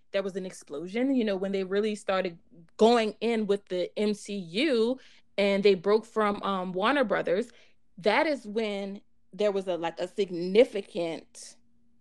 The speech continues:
pop culture interest in it. And I'm like, "I saw it from the beginning." I don't care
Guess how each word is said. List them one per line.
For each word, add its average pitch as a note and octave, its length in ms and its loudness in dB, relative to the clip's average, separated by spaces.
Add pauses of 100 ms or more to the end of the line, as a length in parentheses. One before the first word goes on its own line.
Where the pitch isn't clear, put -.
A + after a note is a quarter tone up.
(120)
pop G3+ 400 0 (140)
culture F#3+ 760 -8 (240)
interest - 800 2 (580)
in A3+ 160 4
it. F3 120 0
And G3 100 -6
I'm C#4 120 -2
like, B3+ 160 -2
"I A#3+ 160 0
saw F4+ 200 -4 (100)
it A4 120 -8
from D#4+ 140 0
the E4 40 0
beginning." C#4 400 -6 (320)
I F4+ 160 4
don't A4 240 4
care A#4+ 720 -2